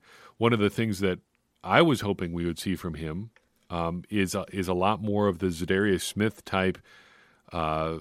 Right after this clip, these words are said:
spinner role. I think they call that, some, some football knowers call it that, but the, basically a, an edge rusher standing up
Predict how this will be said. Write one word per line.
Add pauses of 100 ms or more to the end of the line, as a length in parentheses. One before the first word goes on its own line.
(180)
spinner
role.
I
think
they
call
that,
some,
some (160)
football
knowers
call
it
that,
but
the,
basically
a, (480)
an
edge
rusher
standing
up